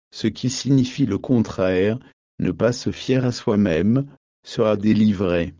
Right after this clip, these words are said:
La délivrance vient du fait de recevoir,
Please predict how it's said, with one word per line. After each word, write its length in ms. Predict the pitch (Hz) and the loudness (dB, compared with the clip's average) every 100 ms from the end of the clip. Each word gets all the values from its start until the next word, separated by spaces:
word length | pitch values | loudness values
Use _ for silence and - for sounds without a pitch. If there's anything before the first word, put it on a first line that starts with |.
| _ _ _ _ _ _ _ _ _ | _ _ _ _ _ _ _ _ _
La 220 | - 92 | 0 0
délivrance 800 | 87 107 107 107 98 110 110 95 | 2 2 4 2 2 2 2 0
vient 300 | 92 95 110 | -4 0 0
du 120 | 117 | 0
fait 280 | 107 - 123 | -2 -2 -2
de 120 | 120 | 2
recevoir, 880 | 113 113 127 131 107 104 95 95 120 | 0 0 0 0 0 0 2 2 -2